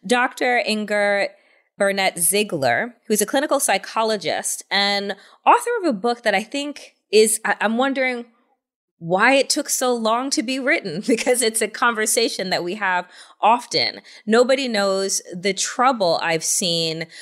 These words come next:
uncovering, um, how being a strong Black woman or the idea of strong Black womanhood is something that is steeped at times in trauma,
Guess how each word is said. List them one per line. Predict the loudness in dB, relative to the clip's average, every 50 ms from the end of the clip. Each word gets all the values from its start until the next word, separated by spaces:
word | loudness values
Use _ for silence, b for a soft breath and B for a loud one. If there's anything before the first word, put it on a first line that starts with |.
| B B B
uncovering, | 0 0 0 0 -4 -2 0 0 2 2 2 2 2 0 -2 -4 -8 -14 B B B B B B _
um, | 2 2 2 2
how | 0 -2 -2 0 0 0
being | 0 0 -4 -2 -2 -2 -4 -6 -6 -6
a | -2 -2
strong | -2 0 0 0 0 0 -2
Black | -2 -2 -2 -2 -4
woman | -4 -4 -4 -2 -2 -2 -2
or | 0 -2 -2
the | -2 -2 -2 -2 -2 0
idea | -2 -2 -2 -2 -4 -2 -2 0 2 2 2 2 0 -2
of | -6 -6
strong | -6 -4 -4 -4 -4 -4
Black | -4 -4 -4 -4 -4
womanhood | -6 -6 -4 -6 -8 -8 -6 -2 0 0 2 0 0 -2 -6 B B B B B B B _
is | 2 2 2 2 0 0
something | 0 0 0 -2 -4 -6 -4 -2
that | -2 -2 -2 -2
is | -4 -4 -2 -2
steeped | -2 -4 -4 -4 -4 -4 -6 -6 -8 -10 -6 0
at | 0 0 0 0
times | -6 -6 -6 -4 -4 -4 -2 -4 -4 -4
in | -4 -6 -6 -6
trauma, | -8 -2 2 2 2 2 0 -4 -8 -12 -14